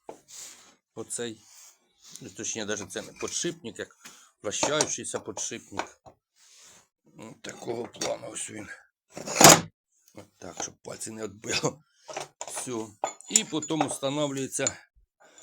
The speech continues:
оці полумісяця. Оці полумісяця за счет оцих зубчиків, вони держаться в циліндрі. І нікуди воно нічого не дінеться.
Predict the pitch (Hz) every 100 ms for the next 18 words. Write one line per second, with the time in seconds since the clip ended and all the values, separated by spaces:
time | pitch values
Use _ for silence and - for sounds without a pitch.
0 | - - - 110 - 120 117 123 120 -
1 | 117 - 107 107 135 131 135 131 - 120
2 | - 123 104 - _ - - - - 104
3 | 104 120 - 123 117 - - - 104 -
4 | 101 - - _ _ _ _ _ _ _
5 | - 104 113 101 - 101 - 101 113 110
6 | 104 110 101 101 110 - 139 156 165 143
7 | 139 135 _ _ - - - - _ _
8 | - 131 123 - 123 165 151 123 127 -
9 | 123 113 101 101 95 90 -